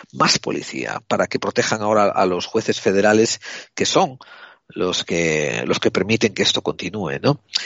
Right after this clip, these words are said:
Eh, como decías tú, los niños pijos, los niños pijos van a ir a, a colegios donde seguramente tienen, tienen guardadas hasta, hasta, no sé, hasta en los calzoncillos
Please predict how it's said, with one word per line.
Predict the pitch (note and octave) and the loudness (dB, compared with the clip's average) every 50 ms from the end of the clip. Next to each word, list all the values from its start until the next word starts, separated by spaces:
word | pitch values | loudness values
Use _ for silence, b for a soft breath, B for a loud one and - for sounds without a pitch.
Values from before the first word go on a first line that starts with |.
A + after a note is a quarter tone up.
| B B B | B B B
Eh, | - G#2+ | -2 0
como | - - A#2+ B2 | 0 2 0 0
decías | A2+ - - C3 - | 2 4 2 2 2
tú, | - - A2 | 2 0 0
los | G#2 A2 | 0 0
niños | C#3 C#3+ C#3+ C#3+ | -2 -4 -4 -2
pijos, | - - F#3 - A3+ A#2 | 0 0 2 2 2 0
los | C3+ F3 | 0 -2
niños | C4 C4 G#3+ - | -4 -6 -2 -2
pijos | - G3+ - - F#3 | -2 0 0 0 0
van | F3 E3+ D3 | 0 -2 0
a | C#3+ D3 | 0 2
ir | D3+ D#3 D#3 - - | 2 2 0 0 0
a, | - G#2+ A2 G#2 G2+ F2 - - - | 0 0 2 2 0 0 0 0 0
a | G2 | -2
colegios | - - G#2+ A2 B2 - - D3 C#3 | 0 2 4 4 4 4 4 2 2
donde | C#3 C3 A#2+ G#2 | 2 0 0 -2
seguramente | - - G2 G2 G2 F#2+ G2+ G#2 - A#2+ | -2 0 0 0 0 0 0 0 0 0
tienen, | A2 B2+ A#2+ G2+ G2+ F#2 E2 E2 - _ _ _ _ _ _ _ | 2 2 0 0 -2 -6 -8 -12 -20 _ _ _ _ _ _ _
tienen | - G2+ G2 F2+ F2+ F2 D#2+ D2 C#2+ C#2 _ - - - - | -2 -2 0 0 -2 -4 -6 -10 -16 -20 _ -18 -16 -6 0
guardadas | F2 F#2 G#2 G#2 G2+ G#2+ G#2+ G2+ F2+ - - | 2 4 4 4 4 2 0 0 0 0 0
hasta, | - - - - E2 C2 | 0 0 0 -2 -2 -2
hasta, | - - - - - - C2 A#1 A#1 G#1 - - - - _ - | -2 -4 -4 -2 0 0 0 0 0 -2 -2 -4 -6 -10 _ -4
no | F#2+ | -2
sé, | F2+ - G#2+ E2+ | 0 2 4 4
hasta | C#2+ C#2 - - | 2 2 2 2
en | G2 | 0
los | E2+ - | 0 0
calzoncillos | - B1 - E2+ D#2 - - B2+ F#2 D2+ C#2 - B | -2 -2 -2 -4 0 2 4 4 4 2 -2 -4 B